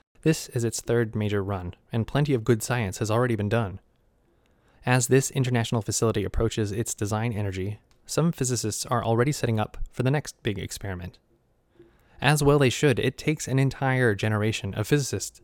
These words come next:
to build one. The first official design document for the L H C was submitted late in nineteen ninety-five, just a few months after Fermilab announced the discovery of the top quark. The collider at Fermilab,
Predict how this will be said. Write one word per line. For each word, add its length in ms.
to 100
build 280
one. 200
The 120
first 500
official 400
design 400
document 400
for 100
the 160
L 100
H 200
C 120
was 160
submitted 520
late 500
in 200
nineteen 360
ninety-five, 840
just 220
a 80
few 200
months 360
after 280
Fermilab 640
announced 340
the 60
discovery 480
of 80
the 80
top 260
quark. 360
The 100
collider 420
at 80
Fermilab, 540